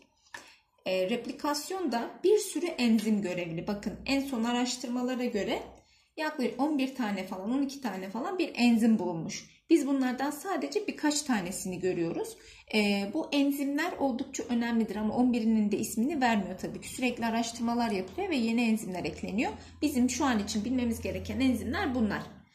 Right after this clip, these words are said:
D N A polimeraz enzimi arkadaşlar üç çeşit enzimdir. Üç çeşittir. E, bunlar ne yapıyor peki? Genel olarak beş üssü, üç üssü yönünde sentez gerçekleştiriyor.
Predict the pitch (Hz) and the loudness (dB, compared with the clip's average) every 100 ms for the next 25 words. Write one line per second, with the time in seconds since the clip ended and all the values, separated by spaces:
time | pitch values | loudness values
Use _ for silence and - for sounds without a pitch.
0 | - - - _ 294 359 392 381 370 370 | -20 -20 -20 _ 4 4 2 2 0 2
1 | 359 240 226 - 269 262 220 202 208 196 | 0 2 0 6 6 6 4 4 2 0
2 | 196 214 330 381 320 - - 233 208 - | 0 0 0 0 -2 -2 0 0 0 0
3 | 214 196 196 185 190 349 - - - - | 4 4 4 0 2 -2 -4 -14 -20 -20
4 | - 330 - 262 220 220 - 226 311 - | -6 -4 2 4 4 0 -2 -2 -2 -6
5 | - - - 226 208 208 320 349 359 370 | -20 -20 -2 2 2 2 0 0 0 -4
6 | - 226 233 190 170 240 285 247 208 415 | -2 -2 -2 -4 0 2 4 4 2 0
7 | - - - 311 - 269 - - 294 - | -4 -8 0 2 2 -2 -6 -4 -4 -2
8 | 214 208 208 285 440 320 262 262 196 190 | 2 4 4 2 0 2 4 2 0 -2
9 | 185 - 165 170 185 - 147 - | -2 -4 -6 -4 -6 -6 -6 -6